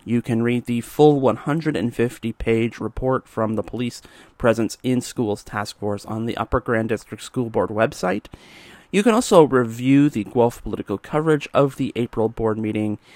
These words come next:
at the political website, of course, and you can find some more links to some of those other news items that were discussed in the intro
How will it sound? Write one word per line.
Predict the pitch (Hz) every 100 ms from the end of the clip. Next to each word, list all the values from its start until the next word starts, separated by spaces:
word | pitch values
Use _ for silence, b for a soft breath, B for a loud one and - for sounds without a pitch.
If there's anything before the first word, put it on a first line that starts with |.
| b b b _
at | 120 117 -
the | 120 117
political | - 98 90 95 98
website, | 107 127 107 110
of | - 110
course, | - 165 208 -
and | 160
you | 165
can | 165 160
find | - 170 180 180 -
some | - 151
more | 143 151
links | 151 120 110 113 - - b b b -
to | 135
some | 139 147
of | 135
those | 131 -
other | 135 143
news | 135 120
items | 85 110 107 113
that | 95
were | 107
discussed | 87 - 123 113 -
in | 113 110
the | 95
intro | 156 170 170 165